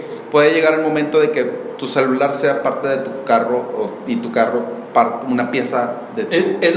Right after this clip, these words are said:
Speaker 2: es lo que te quería decir, o sea, imagínate, este, un vehículo inteligente, llegas tú al vehículo, pones el Google Maps,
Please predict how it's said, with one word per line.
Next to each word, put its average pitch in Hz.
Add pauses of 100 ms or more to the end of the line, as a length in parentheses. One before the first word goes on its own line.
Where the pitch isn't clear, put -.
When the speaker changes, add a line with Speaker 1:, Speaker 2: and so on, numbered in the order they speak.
(100)
Speaker 2:
es 180
lo 208
que 202
te -
quería 165
decir, 180
o 156
sea, 165
imagínate, 208
este, 151
un 143
vehículo 180
inteligente, 147
llegas 143
tú -
al 123
vehículo, 143
pones 156
el 120
Google 123
Maps, 123